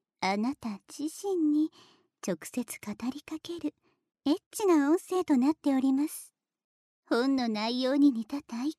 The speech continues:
験、お洋服赤ちゃんになる快感を私が直接あなたに与えて差し上げましょう。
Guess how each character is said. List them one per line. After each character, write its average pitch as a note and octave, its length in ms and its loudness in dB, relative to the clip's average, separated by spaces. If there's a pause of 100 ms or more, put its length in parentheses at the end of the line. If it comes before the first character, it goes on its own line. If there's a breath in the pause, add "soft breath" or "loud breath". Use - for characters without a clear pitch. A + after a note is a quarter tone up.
験、 E4+ 260 0 (680 soft breath)
お A3 120 0
洋 B3+ 220 0
服 F#4 240 -4
赤 G#4+ 260 -2
ち - 100 -4
ゃ F4 80 6
ん D4+ 40 4
に D4+ 100 8
な E4 140 8
る D#4 100 2
快 C4+ 260 -6
感 D#4+ 440 2
を F4+ 40 -4 (640 soft breath)
私 A3+ 460 -6
が A#3 160 -8 (120)
直 F#3+ 200 -8
接 - 320 -16 (840)
あ G3+ 120 0
な B3 160 0
た C#4+ 120 -2
に A#3 180 -6
与 A3+ 300 -4
え C4+ 60 -6
て D#4+ 80 -6
差 D4 180 -2
し - 160 -4
上 C#4+ 100 -2
げ D#4 120 0
ま E4+ 120 6
し - 240 -8
ょ F4+ 40 0
う。 F#4+ 40 -4